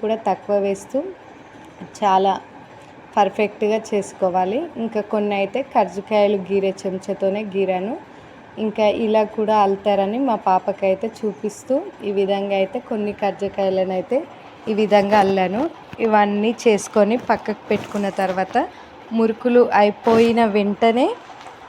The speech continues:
ఇంకా కర్జికాయలను కూడా డీప్ ఫ్రై చేసుకొని ఇంకా గిన్నెల్లో పెట్టుకొని తినేయడమే.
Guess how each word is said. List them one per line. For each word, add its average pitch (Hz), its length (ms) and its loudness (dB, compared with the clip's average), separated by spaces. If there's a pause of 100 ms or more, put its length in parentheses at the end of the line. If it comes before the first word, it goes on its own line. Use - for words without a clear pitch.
(240)
ఇంకా 233 240 2 (100)
కర్జికాయలను 202 800 4
కూడా 214 260 4
డీప్ 220 320 2
ఫ్రై 214 240 4
చేసుకొని 208 580 -2 (800)
ఇంకా 247 280 2 (600)
గిన్నెల్లో 220 460 4
పెట్టుకొని 208 640 0 (2250)
తినేయడమే. 214 800 2